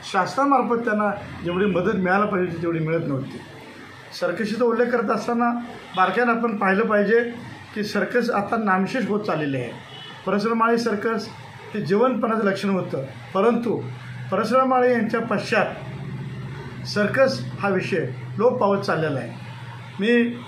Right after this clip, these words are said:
या बाबतीत बऱ्याच वेळा प्रयत्न केले. माननीय आमदार सुमनताई पाटील यांना मी निवेदन दिलं आहे, माननीय खासदार, लोकसभा खासदार संजय काका पाटील यांना ज्या मी कानावर घातलेलं आहे.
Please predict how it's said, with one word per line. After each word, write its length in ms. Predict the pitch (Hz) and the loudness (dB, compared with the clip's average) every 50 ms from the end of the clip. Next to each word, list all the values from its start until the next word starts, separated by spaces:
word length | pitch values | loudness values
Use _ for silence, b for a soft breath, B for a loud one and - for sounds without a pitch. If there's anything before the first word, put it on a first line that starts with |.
| - | -2
या 140 | 175 185 208 | 2 2 4
बाबतीत 400 | 208 202 196 196 196 - 214 208 208 - - | 4 4 2 2 0 -2 -2 -2 -2 -2 0
बऱ्याच 280 | 180 185 208 208 202 202 | 2 4 4 4 4 4
वेळा 140 | 202 196 | 2 2
प्रयत्न 360 | 196 196 - 196 202 - 202 196 | 2 2 0 -2 0 0 0 0
केले. 580 | - 185 180 180 180 180 180 - - - - - - - - - | 2 0 0 0 0 -2 -4 -6 -12 -16 -16 -16 -16 -14 -6 -2
माननीय 280 | 175 175 180 185 190 | -2 0 2 2 2
आमदार 480 | 190 180 175 175 175 175 175 175 175 165 | 2 2 0 0 2 0 2 2 0 -2
सुमनताई 460 | - - 175 175 180 185 180 180 175 | -4 -6 -4 -2 -2 0 2 2 0
पाटील 340 | 170 170 175 165 165 170 170 | 2 0 -2 -2 0 0 0
यांना 180 | 165 160 180 | 0 0 0
मी 140 | 196 208 208 | 0 2 2
निवेदन 440 | 196 185 175 165 165 160 156 170 165 | 2 2 2 0 0 0 -2 -2 0
दिलं 220 | 165 165 156 151 | 0 0 0 0
आहे, 120 | 156 156 156 - - - - - - - - 156 160 | 0 -2 -2 -4 -10 -14 -14 -8 -6 -6 -4 -4 -2
माननीय 300 | 165 165 175 180 180 175 | -2 -2 0 0 0 0
खासदार, 400 | 175 170 170 156 156 170 170 165 | 0 0 0 0 2 2 2 2
लोकसभा 760 | 165 165 160 156 - - - - 165 151 151 165 160 156 156 156 | 2 0 0 -2 -4 -6 -6 -4 -4 -2 0 0 0 0 -2 -2
खासदार 400 | - 165 156 151 143 156 151 156 | -2 -2 -2 0 0 0 -2 -2
संजय 280 | 139 - 156 151 151 165 | -4 -6 -6 -4 -2 -2
काका 200 | 156 160 151 156 | -2 -2 -2 -4
पाटील 260 | 143 151 147 143 151 | -4 -6 -6 -4 -4
यांना 240 | 151 139 143 165 185 | -4 -4 -2 -2 -4
ज्या 220 | 190 156 180 175 | -2 -2 -2 -2
मी 120 | 170 170 165 | -2 -2 -4
कानावर 340 | 165 165 156 151 147 147 | -4 -4 -4 -4 -4 -2
घातलेलं 340 | 143 139 131 127 151 135 135 | -2 -4 -4 -4 -4 -4 -4
आहे. 100 | 131 131 | -4 -6